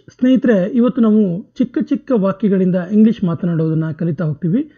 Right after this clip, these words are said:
ಹನಿ ಹನಿ ಸೇರಿದ್ರೆ ಹಳ್ಳ ಎನ್ನುವ ಹಾಗೆ ಚಿಕ್ಕ ಚಿಕ್ಕ ವಾಕ್ಯಗಳನ್ನ ಕಲಿತಾ ಕಲಿತಾ ನಾವು ದಿನನಿತ್ಯ ಮಾತನಾಡುವ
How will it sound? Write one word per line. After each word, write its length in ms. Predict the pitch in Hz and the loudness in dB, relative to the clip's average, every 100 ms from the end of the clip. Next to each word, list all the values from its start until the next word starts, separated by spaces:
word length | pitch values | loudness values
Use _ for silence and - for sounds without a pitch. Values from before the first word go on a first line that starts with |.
| _ _ _ | _ _ _
ಹನಿ 240 | 214 240 | 2 2
ಹನಿ 240 | 269 262 262 | 4 2 0
ಸೇರಿದ್ರೆ 420 | - 214 196 196 | 2 2 2 0
ಹಳ್ಳ 240 | 160 190 | 0 0
ಎನ್ನುವ 320 | 190 180 175 160 | 0 0 -2 -2
ಹಾಗೆ 280 | 170 170 202 - _ _ _ | -2 0 -2 -6 _ _ _
ಚಿಕ್ಕ 220 | 240 302 | -2 0
ಚಿಕ್ಕ 260 | 294 277 277 | -2 -2 0
ವಾಕ್ಯಗಳನ್ನ 580 | 226 202 202 190 185 170 | 0 -2 -2 -2 -2 -2
ಕಲಿತಾ 380 | 202 196 208 | 0 0 0
ಕಲಿತಾ 440 | 190 190 165 208 214 | -2 -2 0 0 0
ನಾವು 300 | 185 175 147 | -2 0 0
ದಿನನಿತ್ಯ 420 | 214 262 254 254 | 2 0 0 0
ಮಾತನಾಡುವ 760 | 202 180 196 180 165 185 190 | -2 -2 -2 -2 -2 -2 -2